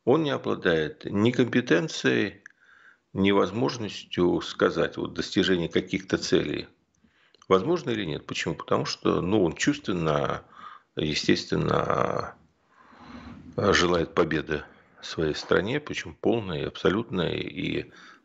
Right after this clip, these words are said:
наказания извергов, которые мучают эту страну два с половиной года. Но он не может сказать, э, вот, э, будет ли, например, Запад, э,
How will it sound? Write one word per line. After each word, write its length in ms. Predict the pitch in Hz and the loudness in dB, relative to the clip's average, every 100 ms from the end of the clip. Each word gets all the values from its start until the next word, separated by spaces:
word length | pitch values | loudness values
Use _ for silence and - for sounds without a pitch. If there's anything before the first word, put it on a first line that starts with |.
| - | -6
наказания 640 | 85 82 80 78 85 78 82 | -2 2 2 2 0 0 -2
извергов, 560 | - 95 95 - 85 | -2 0 0 0 -6
которые 800 | - - - 80 - - - 78 | -6 -6 -2 0 2 4 4 2
мучают 520 | - 98 90 - 76 | 2 2 2 -2 -4
эту 180 | 78 80 | -6 -6
страну 320 | - 85 101 | 0 0 2
два 120 | 95 82 | 2 2
с 60 | |
половиной 400 | - 80 78 - | 0 -2 -2 -4
года. 320 | - - - - _ _ - - - - | -6 -10 -12 -20 _ _ -20 -20 -18 4
Но 100 | 139 | 6
он 120 | 196 | 6
не 80 | 185 | 2
может 360 | 175 143 82 - | 0 0 -2 -4
сказать, 600 | - 92 73 76 78 - | 0 2 2 -6 -6 -12
э, 500 | - 67 69 - - - 82 _ _ _ _ - - | -8 -6 -4 -4 -6 -10 -20 _ _ _ _ -18 -10
вот, 720 | 92 78 80 78 - - - | -6 -4 -4 -4 -8 -12 -4
э, 600 | 78 76 - 71 - - | 0 2 2 0 0 0
будет 400 | 76 90 143 - | 2 4 4 0
ли, 40 | 85 | -2
например, 560 | 80 80 80 107 95 - - _ _ _ _ _ _ _ | 0 0 2 2 2 -6 -20 _ _ _ _ _ _ _
Запад, 720 | - 78 87 104 95 - - | -2 2 4 4 2 -4 -16
э, 60 | - | -12